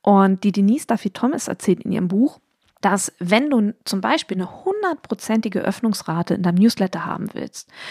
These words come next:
und du möchtest, dass dich ausschließlich Lob erreicht, dann dürftest du nur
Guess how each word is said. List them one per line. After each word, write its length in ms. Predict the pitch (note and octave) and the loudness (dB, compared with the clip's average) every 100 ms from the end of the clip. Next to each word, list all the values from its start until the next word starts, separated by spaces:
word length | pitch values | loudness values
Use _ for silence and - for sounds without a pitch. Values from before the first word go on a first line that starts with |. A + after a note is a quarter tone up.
| - - - | -16 -16 -2
und 180 | A3+ G#3+ | 2 4
du 80 | A3+ | 6
möchtest, 960 | A#3 C4 E4+ - - F#3 B3+ - - - | 6 6 2 0 -2 0 0 -6 -14 -8
dass 200 | G#3 - | -6 -6
dich 180 | A3+ - - | -8 -10 -4
ausschließlich 1000 | - C4+ G4 - - A#3+ B3 - G#3+ - | -2 0 -2 -2 -2 0 0 -2 -4 0
Lob 380 | G3+ A3+ C4 - | 4 6 4 2
erreicht, 680 | E3+ D#3+ D3 - - - - _ _ - - - | -6 -4 -4 -6 -12 -20 -20 _ _ -20 -16 -4
dann 140 | F#3+ | 2
dürftest 460 | G#3 C#4 - C4 - | 4 4 2 -8 0
du 80 | |
nur 200 | G#3+ G3 | 2 2